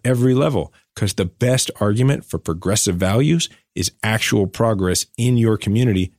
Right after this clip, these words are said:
that people can see and feel. If you're interested in this, by the way, and you just don't think you know where to start, I'd encourage you to check out run for something dot org.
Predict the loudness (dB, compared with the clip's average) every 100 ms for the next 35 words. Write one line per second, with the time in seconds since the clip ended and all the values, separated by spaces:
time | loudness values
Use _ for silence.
0 | -10 -6 -4 -4 -4 -6 -4 -2 0 0
1 | -2 _ -4 -4 -2 -4 -6 -12 _ _
2 | _ _ -4 -2 0 0 0 0 0 0
3 | 2 0 0 -2 0 0 0 0 -4 -6
4 | -4 -2 0 0 0 -2 -2 -2 0 0
5 | 0 2 0 0 0 0 -2 -6 _ _
6 | _ -2 0 0 0 0 2 0 0 -2
7 | 0 0 -2 -2 -2 -2 -2 -2 -2 -2
8 | -2 -4 -6 -12